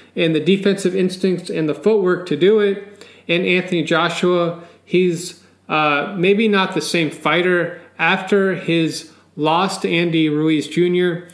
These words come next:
he looked pretty good in the Kubrat Pulev fight. But then again, Pulev is an older fighter,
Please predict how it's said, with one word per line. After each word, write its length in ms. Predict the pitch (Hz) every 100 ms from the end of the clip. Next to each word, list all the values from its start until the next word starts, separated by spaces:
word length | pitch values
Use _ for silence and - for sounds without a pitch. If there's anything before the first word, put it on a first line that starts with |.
| -
he 180 | - 208
looked 280 | 233 226 -
pretty 240 | 240 247
good 240 | 175 202 196
in 140 | 185
the 100 | 165
Kubrat 760 | 170 - 202 185 175 170 - -
Pulev 420 | 226 220 185 -
fight. 540 | 165 151 165 - - - - -
But 180 | 190 190
then 140 | 202
again, 400 | 175 175 170 170 - _
Pulev 420 | - 240 226 220 196
is 200 | 180 170
an 180 | 151 -
older 380 | 208 220 202 180
fighter, 720 | - 190 190 190 185 185